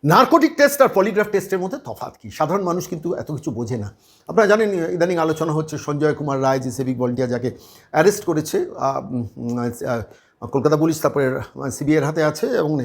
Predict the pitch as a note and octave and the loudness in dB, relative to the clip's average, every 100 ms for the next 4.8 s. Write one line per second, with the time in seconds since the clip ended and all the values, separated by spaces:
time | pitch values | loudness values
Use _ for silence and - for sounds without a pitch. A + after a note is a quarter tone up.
0 | B2+ C#3+ A#2 C3+ B2 B2+ C#3+ C#3+ C#3 A#2+ | -4 -6 -4 -2 -2 0 -2 -2 -4 -4
1 | - _ - C#3+ D#3 D#3 C3+ C#3 C3 B2 | -8 _ -6 0 2 2 2 -2 -4 -6
2 | G2 _ _ - G3+ G3+ E3+ C#3+ - D3+ | -8 _ _ -4 -2 0 -2 -2 -2 -2
3 | C3+ C3 A#2+ - B2 B2 A#2+ D3+ E3 F3 | 0 -2 -4 -6 -6 -6 0 2 2 0
4 | - D#3 D3 B2 B2+ A2+ - | 0 -4 -2 -4 -6 -6 -10